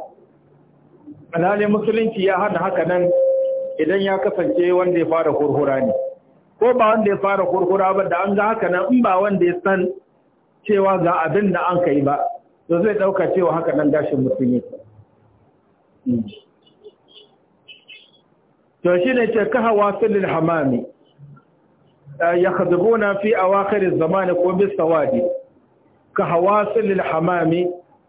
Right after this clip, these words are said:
la yarihuna ra'ihatal jan-, eh, ra'ihatal janna.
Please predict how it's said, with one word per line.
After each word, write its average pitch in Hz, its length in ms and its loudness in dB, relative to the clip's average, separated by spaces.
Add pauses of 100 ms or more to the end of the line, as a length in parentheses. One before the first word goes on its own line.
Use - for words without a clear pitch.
(340)
la 196 280 2
yarihuna 185 640 2
ra'ihatal 180 680 0
jan-, 175 200 0
eh, 165 140 2
ra'ihatal 180 640 -2
janna. 131 280 0